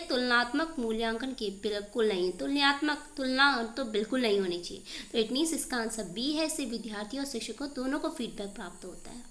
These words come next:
ठीक है my dear student। तो it means B है इसका answer, आकलन उद्देश्यपूर्ण होता है यदि आकलन द्वारा बालक के त्रुटि का ज्ञान होता रहे जिससे वो अपनी कमियों को दूर कर सके और शिक्षकों को प्रतिपुष्टि प्राप्त हो।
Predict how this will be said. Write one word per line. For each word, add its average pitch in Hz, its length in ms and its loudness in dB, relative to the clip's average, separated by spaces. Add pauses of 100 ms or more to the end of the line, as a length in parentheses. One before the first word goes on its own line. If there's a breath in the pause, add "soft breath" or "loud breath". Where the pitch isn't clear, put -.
(120)
ठीक 269 140 -8
है 311 60 -2
my 302 160 0
dear 302 180 -2
student। 311 340 0 (440 loud breath)
तो 269 60 0
it 233 160 -2
means 349 260 4 (340)
B 262 200 -2
है 294 120 -2
इसका 285 200 0
answer, 269 280 2
आकलन 254 520 2 (100)
उद्देश्यपूर्ण 247 680 -2
होता 277 280 0
है 285 220 0
यदि 226 180 -2
आकलन 233 560 -2
द्वारा 202 460 -4 (200)
बालक 226 440 -2 (360 loud breath)
के 277 120 4 (120)
त्रुटि 247 320 6
का 330 180 8
ज्ञान 233 340 0
होता 202 260 -4
रहे 214 320 -2
जिससे 240 340 -4
वो 233 80 -2
अपनी 220 220 -4 (160)
कमियों 202 280 -2
को 285 120 -4 (120)
दूर 247 240 0
कर 220 160 -2
सके - 260 -8
और 294 140 -2
शिक्षकों 226 400 -6
को 302 120 -2
प्रतिपुष्टि 330 600 -2
प्राप्त 269 400 -2
हो। 233 280 -4